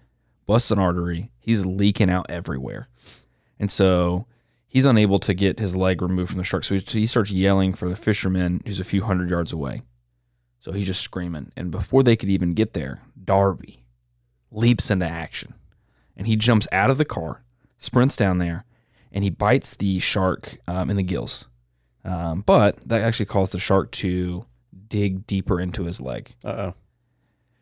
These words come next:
Speaker 1: And so at this point, based on just him yelling and screaming louder now, the dog realizes it. So the dog goes and grabs the shark's tail and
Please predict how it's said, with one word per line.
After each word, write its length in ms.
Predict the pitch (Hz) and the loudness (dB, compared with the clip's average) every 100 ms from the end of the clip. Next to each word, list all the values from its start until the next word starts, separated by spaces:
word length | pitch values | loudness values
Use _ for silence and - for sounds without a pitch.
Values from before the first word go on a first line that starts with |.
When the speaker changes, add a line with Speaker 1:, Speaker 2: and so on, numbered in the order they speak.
| _ | _
Speaker 1:
And 160 | 101 92 | -4 -2
so 560 | - 98 95 95 92 98 - _ _ _ _ _ - | 2 4 4 2 0 -4 -12 _ _ _ _ _ -16
at 100 | - | -2
this 140 | 151 156 | 0 0
point, 420 | - 98 95 - _ _ _ _ _ 101 | 2 2 2 -2 _ _ _ _ _ 0
based 260 | 110 117 | 2 4
on 100 | 113 101 | 4 4
just 180 | 95 | 0
him 180 | - 107 | 0 2
yelling 340 | 98 98 95 95 | 4 4 4 2
and 80 | 90 | 0
screaming 480 | - 95 90 87 - | 0 2 2 0 -4
louder 440 | 87 110 117 90 | -4 2 4 4
now, 340 | 92 85 82 85 | 2 -4 -8 -8
the 60 | - | -4
dog 260 | 90 92 90 | 0 0 0
realizes 440 | 92 92 92 87 | 0 0 -2 -4
it. 160 | 92 - _ _ _ - | -6 -8 _ _ _ -4
So 120 | 98 | -2
the 80 | 95 | 2
dog 200 | 101 127 | 2 4
goes 240 | 107 92 | 4 4
and 100 | 92 | 4
grabs 280 | 95 92 101 | 2 2 -2
the 60 | |
shark's 380 | 95 - 92 - | -4 -2 -2 -4
tail 460 | - - 104 90 117 _ _ _ _ _ _ _ _ _ - | -6 -2 0 -2 -6 _ _ _ _ _ _ _ _ _ -2
and 240 | 95 92 | 0 -2